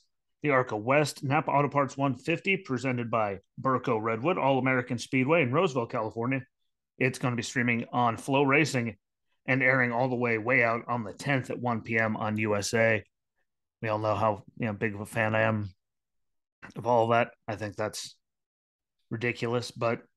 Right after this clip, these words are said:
who am I? I don't make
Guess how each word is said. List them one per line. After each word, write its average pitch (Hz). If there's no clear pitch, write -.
who 107
am 110
I? 104
I -
don't 101
make 101